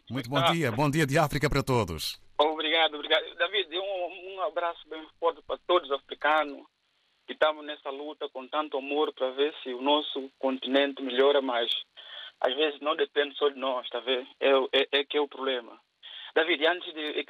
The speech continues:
Speaker 2: falar, entrar no tema, porque é muita gente, David, eu, um pouco o meu entender das coisas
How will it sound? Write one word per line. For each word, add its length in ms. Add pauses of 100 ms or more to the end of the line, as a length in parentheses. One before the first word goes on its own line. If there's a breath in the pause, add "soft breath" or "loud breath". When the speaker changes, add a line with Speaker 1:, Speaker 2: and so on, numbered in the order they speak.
(180)
Speaker 2:
falar, 240
entrar 300
no 160
tema, 340
porque 260
é 40
muita 280
gente, 300
David, 300 (520 loud breath)
eu, 360 (100)
um 140
pouco 320
o 80
meu 360 (160)
entender 420
das 180
coisas 360